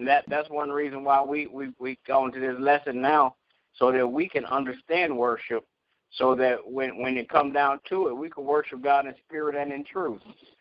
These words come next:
Um, like, like Pastor Lena was saying in the beginning of the, of the lesson, um, we, we, we have to have a worship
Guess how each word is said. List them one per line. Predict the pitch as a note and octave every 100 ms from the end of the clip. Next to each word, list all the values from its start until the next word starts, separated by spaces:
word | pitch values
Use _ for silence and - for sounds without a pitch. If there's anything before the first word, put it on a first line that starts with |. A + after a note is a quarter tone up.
| _ _ -
Um, | C3 C3 B2 A2+
like, | C#3 A#2+
like | B2 B2
Pastor | D3+ C#3+ - C3+
Lena | D3 D#3
was | C3 B2 -
saying | D#3+ D#3 B2+ C3 _ _ _ -
in | B2 C3
the |
beginning | A#2+ A#2+ D3 F3 D#3+
of | A#2+ A#2 A#2+
the, | B2 A2
of | A#2+ A#2+
the | A#2
lesson, | B2 C3 C3 - B2+ _ _ _ _ -
um, | B2 B2 A#2 A2 A2 _ _ A2
we, | A#2 D3 G3 F#3 F#3 _ _ _ -
we, | B2+ F#3 G#3 - C#3
we | F#3 G3+
have | F3 E3+ -
to | C#3+
have | D3+ D3 C3 B2 B2 - _ _ _ _ _ _ _ -
a | G2 _ _ _ -
worship | B2+ E3 F3 F#3 C#3+